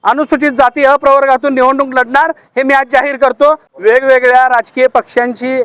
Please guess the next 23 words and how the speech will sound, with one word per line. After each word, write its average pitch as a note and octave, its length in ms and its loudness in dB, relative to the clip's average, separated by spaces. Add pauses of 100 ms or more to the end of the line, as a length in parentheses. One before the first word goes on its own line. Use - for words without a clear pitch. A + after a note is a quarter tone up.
(160)
उमेदवारी A#3+ 500 0
संदर्भात A#3+ 540 0 (600)
चर्चा G#3 360 0
सुरू A#3 220 0
आहे. G3+ 360 0 (680)
या G#3+ 80 0
दोन A#3+ 200 0
तीन C4 200 -4
दिवसामध्ये B3+ 460 -2
चित्र C4 320 -2
स्पष्ट C4+ 380 -2
होईल G3+ 320 0 (460)
आणि C4+ 420 -2 (420)
त्या C4 120 2
प्रभागातील C4+ 1000 -2
ज्या A#3 280 -2
नागरिकांची C4+ 840 -2 (440)
मतं A3 240 0
आहेत C4+ 300 0 (160)
की A3 80 -10
बाबा C4+ 380 2 (540)
कोणता C#4 560 0 (120)
पक्ष, C4+ 280 -2